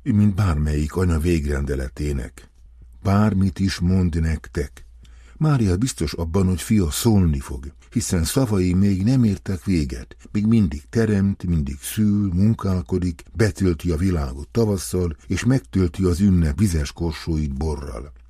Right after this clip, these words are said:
„Tegyétek, amit mond”, vagyis a teljes evangéliumot, az igényes szót,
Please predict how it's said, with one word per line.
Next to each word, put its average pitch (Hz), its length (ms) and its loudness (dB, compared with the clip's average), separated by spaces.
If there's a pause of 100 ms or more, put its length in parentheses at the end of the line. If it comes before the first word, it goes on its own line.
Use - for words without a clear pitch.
(500)
„Tegyétek, 98 580 2
amit 90 300 2
mond”, 69 460 0 (200)
vagyis 90 320 -2
a 85 80 0
teljes 98 500 0
evangéliumot, 95 1200 0
az - 140 -12
igényes 73 480 -2
szót, 101 420 -4